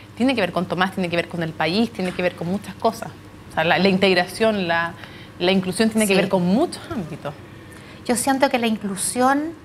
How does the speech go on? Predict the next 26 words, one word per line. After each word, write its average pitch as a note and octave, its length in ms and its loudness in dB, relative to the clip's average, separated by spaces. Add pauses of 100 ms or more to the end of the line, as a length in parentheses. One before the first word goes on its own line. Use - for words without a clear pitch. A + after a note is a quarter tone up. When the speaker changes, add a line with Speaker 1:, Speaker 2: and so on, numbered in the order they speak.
(340)
Speaker 2:
es A3 240 2
un A3+ 160 4
tema G#3+ 1040 4 (240)
amplio, E3+ 600 0 (760)
es - 180 0
un F#3+ 140 0
tema G3 580 2
político, A3 840 2 (120)
profundamente F#3+ 880 2
político, F3+ 680 -2 (720)
eh, F#3+ 220 2 (160)
eh, F3 360 2
es F3+ 140 -4
un F#3 140 0
tema F#3 720 2
revolucionario, F#3+ 920 0 (880)
pensando F#3+ 480 2
en F#3+ 80 2
el F#3 80 2
mundo G3+ 340 2
que G#3 100 -4
hemos F#3+ 160 -2
Speaker 1:
Sí. - 40 -20
Speaker 2:
construido F#3 560 -2
hasta F3+ 160 -2
ahora, A#3 420 4